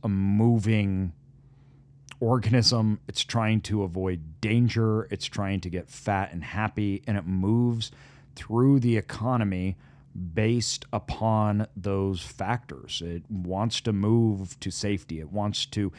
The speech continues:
get away from risk,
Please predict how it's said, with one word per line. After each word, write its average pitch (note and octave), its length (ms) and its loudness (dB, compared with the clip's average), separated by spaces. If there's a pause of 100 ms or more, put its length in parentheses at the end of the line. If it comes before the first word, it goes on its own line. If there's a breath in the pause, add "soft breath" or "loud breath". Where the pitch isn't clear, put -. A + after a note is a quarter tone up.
(380 loud breath)
get A2 340 0 (100)
away G2+ 380 0
from F2 480 -6 (140)
risk, G2 520 -4